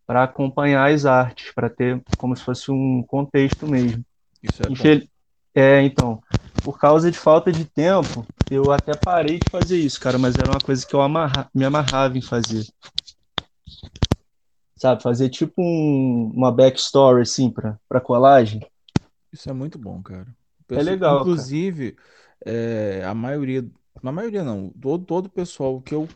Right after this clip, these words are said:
Speaker 2: consultei, pessoal especialista em marketing, pessoal diz que é especialista em Instagram, rede social, todo mundo falou isso.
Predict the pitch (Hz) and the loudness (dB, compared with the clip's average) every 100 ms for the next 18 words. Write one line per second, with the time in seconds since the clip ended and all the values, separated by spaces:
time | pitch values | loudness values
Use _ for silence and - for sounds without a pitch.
0 | _ 156 190 - 131 120 - 123 143 113 | _ -6 -6 -8 -16 -16 -6 -4 -2 -6
1 | 107 104 110 104 - - 110 107 - 92 | -8 -10 -10 -10 -14 -14 -10 -10 -10 -10
2 | 92 120 113 104 104 95 98 92 92 92 | -8 -6 -8 -8 -12 -12 -14 -14 -14 -14
3 | 101 95 92 - - _ _ 95 98 127 | -8 -8 -10 -12 -14 _ _ -18 -8 -8
4 | - 104 - 107 107 95 98 98 95 95 | -6 -10 -10 -12 -12 -12 -12 -12 -14 -12
5 | - 78 95 113 104 95 - 101 95 101 | -14 -10 -8 -6 -8 -12 -12 -14 -12 -12
6 | 95 120 143 139 139 - 131 170 135 98 | -8 -8 -6 -6 -8 -8 -8 -6 -6 -6
7 | - - | -10 -20